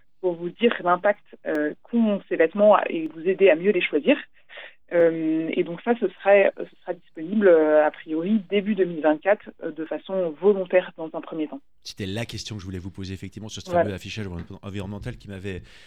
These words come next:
Speaker 2: qui a retenu mon attention quand on a préparé l'émission. Donc on va, euh, finalement avoir un, un, un éco-score comme le Nutri-Score, euh, qu'on a sur nos produits alimentaires et ça, ça va arriver là en deux mille vingt-quatre, hein, c'est bien ça ?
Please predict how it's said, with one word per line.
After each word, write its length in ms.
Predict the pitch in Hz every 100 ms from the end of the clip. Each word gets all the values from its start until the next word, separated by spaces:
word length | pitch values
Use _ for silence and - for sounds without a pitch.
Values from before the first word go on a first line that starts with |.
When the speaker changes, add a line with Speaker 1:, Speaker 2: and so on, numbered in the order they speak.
| -
Speaker 2:
qui 80 | -
a 40 | 110
retenu 180 | 110
mon 80 | 127
attention 340 | 123 120 110 139
quand 140 | -
on 60 | 110
a 60 |
préparé 300 | 101 131 139
l'émission. 420 | 127 120 - 156
Donc 220 | 160 117 107
on 80 |
va, 320 | 104 110 117 98
euh, 200 | 104 98
finalement 340 | 127 110 127
avoir 220 | 113 110
un, 140 | 104 98 - - - -
un, 380 | 107 104 104 101
un 80 | 117
éco-score 440 | 143 143 - 156
comme 140 | 139
le 80 | 123
Nutri-Score, 680 | 131 - 139 - - 147 151
euh, 80 | 123
qu'on 420 | 120 123 107 110
a 80 | 117
sur 160 | 127 117
nos 60 |
produits 260 | 107 123 123
alimentaires 500 | 110 110 104 143 151
et 40 |
ça, 100 | 117
ça 140 | 135 117
va 80 | 110
arriver 240 | 113 127
là 160 | 120 104
en 120 | 110
deux 80 | 110
mille 120 | 117
vingt-quatre, 380 | 110 104 92 98
hein, 40 | 101
c'est 100 | 110
bien 140 | 107
ça ? 220 | - 85